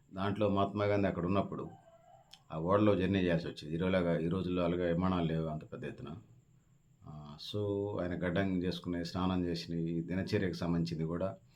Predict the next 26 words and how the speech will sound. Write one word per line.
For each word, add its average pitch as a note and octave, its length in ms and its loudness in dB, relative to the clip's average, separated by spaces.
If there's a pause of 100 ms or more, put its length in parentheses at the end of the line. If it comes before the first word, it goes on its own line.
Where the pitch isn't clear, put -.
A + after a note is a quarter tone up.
(380)
వాళ్ళు E2+ 160 -4
షూట్ F#2+ 280 -2
చేసినట్టుగా F2 800 0 (640)
మన E2+ 160 -2
ప్రభుత్వాలు F#2+ 540 0
కూడా F#2+ 320 0 (720)
మావోయిస్టులు G2+ 600 2
చర్చలకు F#2+ 300 -4
వచ్చినప్పుడు G2 320 -2
వాళ్ళకి F#2 400 4
సంబంధించినటువంటి F2 680 -2
విషయాలు E2 500 0
షూట్ E2 260 -4
చేశారు. D#2+ 300 -4
అంటే, D2 320 -8 (540)
ఆ, D#2 260 -10 (140)
వీడియో G2 280 2
తీశారు E2+ 320 0
కదా, C#2 320 -6
అట్లా F2 280 -6
వాళ్ళకున్న F2+ 420 0
పద్ధతుల్లో F2+ 420 -4
వాళ్ళు F2+ 160 0
వీడియో E2+ 220 2
తీశారు. E2 380 -2
అవన్నీ F2+ 520 0